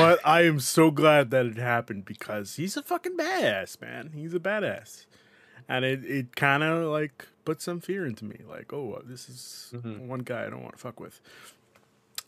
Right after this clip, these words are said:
Speaker 1: And, uh, uh, go ahead.
Speaker 2: No, I, I, I wanted to highlight this, uh,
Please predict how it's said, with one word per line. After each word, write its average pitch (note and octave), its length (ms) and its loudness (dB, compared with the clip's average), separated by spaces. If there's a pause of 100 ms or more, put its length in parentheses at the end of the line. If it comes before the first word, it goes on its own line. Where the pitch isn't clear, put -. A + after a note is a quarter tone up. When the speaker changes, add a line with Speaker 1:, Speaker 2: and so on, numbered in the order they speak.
Speaker 1:
And, E3 300 6 (120)
uh, C#3+ 40 0
uh, C#3 280 2 (640)
go C#3+ 120 -2
ahead. B2 160 -2 (1300)
Speaker 2:
No, G#3+ 140 4
I, G3 280 4
I, F#3 160 0
I E3+ 80 2
wanted G3+ 220 2
to F3+ 100 0
highlight E3 460 0
this, C3 240 -4
uh, - 140 -8